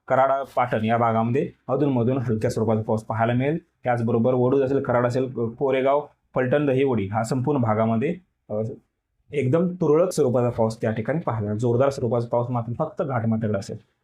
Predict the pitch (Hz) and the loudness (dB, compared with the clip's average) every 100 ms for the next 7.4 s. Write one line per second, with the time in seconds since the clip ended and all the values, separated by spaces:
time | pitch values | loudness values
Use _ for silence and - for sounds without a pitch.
0 | - 131 135 135 139 143 147 143 147 151 | -2 0 2 2 2 0 0 0 2 0
1 | 147 156 151 156 - 131 127 127 127 135 | 2 0 2 0 0 0 0 2 0 0
2 | 135 139 147 147 131 123 131 127 123 135 | 0 0 0 0 0 0 0 0 0 2
3 | 135 120 113 127 127 123 123 113 120 123 | 2 0 0 0 0 0 0 0 0 2
4 | 117 113 113 113 113 113 131 139 135 147 | 2 2 0 0 0 0 0 0 0 0
5 | 156 180 - _ _ 147 180 135 107 _ | 0 -2 -10 _ _ -2 0 0 -2 _
6 | _ _ 120 - 156 143 160 156 170 151 | _ _ -14 -8 -2 2 4 2 2 0
7 | 135 139 139 | 2 2 0